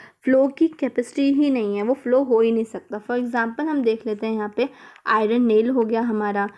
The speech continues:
ठीक है, और ये ब्रिक हो गई, ईंट हो गई, स्टोन हो गए, ठीक है, वुड हो गया, ये सारे क्या हैं? सॉलिड मैटर हैं,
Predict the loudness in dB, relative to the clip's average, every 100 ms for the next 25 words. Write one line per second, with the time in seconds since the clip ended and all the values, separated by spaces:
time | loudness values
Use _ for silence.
0 | -18 _ -6 -2 -2 -4 _ -6 -2 0
1 | 2 0 0 -2 -2 -2 0 0 2 2
2 | 2 -2 0 2 2 -2 _ _ -20 0
3 | 2 4 4 2 0 0 0 -2 -6 -4
4 | -6 -8 -20 _ 0 2 2 2 2 2
5 | 0 0 -2 0 2 2 0 -2 -2 -4
6 | -2 0 2 2 2 -2 -4 -6 -6